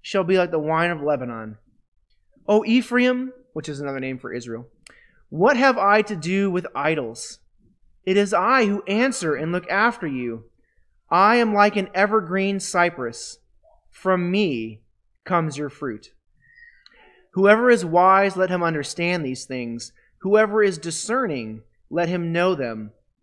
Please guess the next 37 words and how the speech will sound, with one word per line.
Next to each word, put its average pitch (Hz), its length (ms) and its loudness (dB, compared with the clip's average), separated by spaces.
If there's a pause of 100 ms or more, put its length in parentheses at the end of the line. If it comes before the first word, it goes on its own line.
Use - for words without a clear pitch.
(120)
For 180 100 -4
the 180 140 2
ways 208 400 2
of 175 80 -2
the 170 80 -4
Lord 160 360 2
are 143 240 -4
right, 139 480 -6 (520)
and 139 120 -8
the 143 140 -8
upright 151 500 -2
walk 151 360 0
in 120 100 -8
them, 107 300 -12 (520)
but 151 140 -4
transgressors 135 1080 -6 (440)
stumble 139 480 -10
in 101 140 -16
them." 101 160 -20 (920)
The 135 40 -18
grass 147 340 -4
withers, 147 340 -8
the 135 60 -16
flower 135 320 -4
fades. 131 520 -10 (240)
The 139 80 -12
word 139 180 -6
of 135 80 -8
our 131 140 -4
God 110 420 -10 (300)
truly 180 360 -4
does 131 360 -6
stand 120 280 -12
forever. 104 420 -14 (380)
Let's 127 180 -10
pray 120 160 -10
together. 107 280 -14